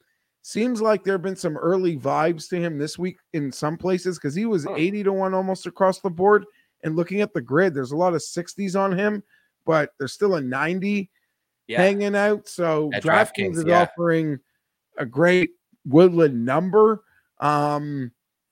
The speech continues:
Speaker 1: yeah, that would be maybe my, my suggestion. And, you know, in terms of super long, I gue-, I guess I give Luke List. And I wanna, I'm not calling you out. It's more of a question.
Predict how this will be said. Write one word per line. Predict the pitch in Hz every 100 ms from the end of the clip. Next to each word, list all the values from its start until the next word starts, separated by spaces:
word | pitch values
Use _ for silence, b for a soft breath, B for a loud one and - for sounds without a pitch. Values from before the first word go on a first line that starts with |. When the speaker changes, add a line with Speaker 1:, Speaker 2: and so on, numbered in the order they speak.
| _
Speaker 1:
yeah, | 160 233 160
that | 131 170 160
would | 160 151 127
be | 160 156
maybe | 147 147 156 170
my, | 170 165 165 165 -
my | 170 170 175
suggestion. | 170 180 160 190 - - 196 180
And, | 139 120 _ _ _ _
you | -
know, | 170 151
in | 127
terms | - 180 156
of | 131
super | - 190 - 208
long, | 208 208 208 214 214 - _ _ _ _ _ -
I |
gue-, | 139 147 143
I | 143
guess | 147 151 165
I | 147
give | 135 147 127
Luke | 147 151 -
List. | 143 165 170 - _ _
And | 180 226
I | 240
wanna, | 277 285 254
I'm | 220 240
not | 220 -
calling | 190 202 190 165
you | 151 175
out. | 127 98
It's | 107
more | 156 151
of | 123
a |
question. | - 156 156 - 87